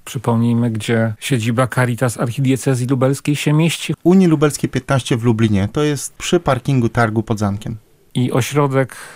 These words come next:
Speaker 1: y, dziennej pomocy dla osób bezdomnych jest, y, czynny od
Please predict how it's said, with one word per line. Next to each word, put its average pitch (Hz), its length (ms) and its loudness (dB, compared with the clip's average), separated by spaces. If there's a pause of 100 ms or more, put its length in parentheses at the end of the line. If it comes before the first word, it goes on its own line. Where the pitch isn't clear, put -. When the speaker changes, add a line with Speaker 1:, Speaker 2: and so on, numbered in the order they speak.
(120)
Speaker 1:
y, 107 540 -2
dziennej 120 400 2
pomocy 110 580 0
dla 107 200 0
osób 110 440 -2 (680)
bezdomnych 123 920 0 (800)
jest, 123 400 -2
y, 127 120 0
czynny 120 460 2
od - 520 -4